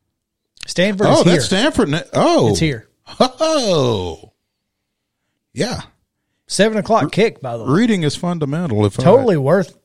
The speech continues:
Speaker 1: the trip.
Speaker 2: Oh, this Stanford-Kansas State game is one of those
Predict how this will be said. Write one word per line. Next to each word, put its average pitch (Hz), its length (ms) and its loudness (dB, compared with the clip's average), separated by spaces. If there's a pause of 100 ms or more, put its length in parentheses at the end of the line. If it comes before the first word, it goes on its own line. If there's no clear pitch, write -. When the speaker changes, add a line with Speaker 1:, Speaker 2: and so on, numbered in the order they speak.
Speaker 1:
the 135 120 -10
trip. 190 460 -2
Speaker 2:
Oh, 180 360 0 (460)
this 202 160 4
Stanford-Kansas 196 720 -2
State 196 280 0
game 151 300 -2
is 127 240 -2
one 147 180 -4
of 139 60 -6
those 139 580 -4